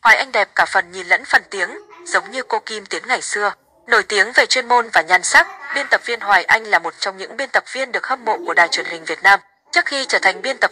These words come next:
viên thời sự của Đài Truyền hình Việt Nam, Hoài Anh từng gắn bó với vai trò M C và dẫn talk show trong các chương trình như Sân khấu thưởng thức, Những ước mơ xanh, Chìa khóa thành công, Chuyện đêm khuya. Hoài Anh cũng thường nhận được lời mời làm mẫu ảnh lịch, họa báo vào những năm một nghìn chín trăm chín mươi.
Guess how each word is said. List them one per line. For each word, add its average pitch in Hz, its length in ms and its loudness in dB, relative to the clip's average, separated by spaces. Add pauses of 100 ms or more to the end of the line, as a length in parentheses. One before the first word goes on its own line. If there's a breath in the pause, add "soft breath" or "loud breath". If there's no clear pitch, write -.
viên 233 200 -4
thời 185 220 -2
sự 190 200 -6
của 175 120 -2
Đài 175 140 6
Truyền 175 180 -2
hình 175 140 -10
Việt 175 220 -6
Nam, 226 180 4 (340)
Hoài 214 160 6
Anh 262 240 2
từng 185 220 -6
gắn 170 180 0
bó 180 140 2
với 185 140 -6
vai 254 160 2
trò 202 160 0 (180)
M - 20 -18
C 233 360 -10
và 165 120 0
dẫn - 180 -4
talk 285 180 -2
show 208 300 0
trong 190 200 0
các 285 220 2
chương 208 140 -6
trình 185 220 -4
như 196 160 -4 (340)
Sân 214 140 0
khấu 175 260 2
thưởng 214 260 -2
thức, - 180 0 (360)
Những 190 200 -10
ước 294 140 -4
mơ 214 140 0
xanh, 247 280 2 (340)
Chìa 214 160 0
khóa - 220 4
thành 190 260 -2
công, 208 220 0 (340)
Chuyện - 200 -4
đêm 214 140 -4
khuya. 208 280 -6 (340)
Hoài 220 160 6
Anh 262 180 2
cũng 247 180 -8
thường 226 260 -4
nhận 190 160 -2
được 190 200 -4
lời 185 160 2
mời 175 200 2
làm 165 200 4
mẫu 180 140 0
ảnh 226 220 4
lịch, 180 140 -6 (320)
họa - 180 4
báo 180 320 4
vào 240 180 2
những 190 120 -12
năm 240 140 2
một 196 120 -10
nghìn 165 140 -12
chín 165 180 -8
trăm 185 160 0
chín - 220 -8
mươi. 214 200 -2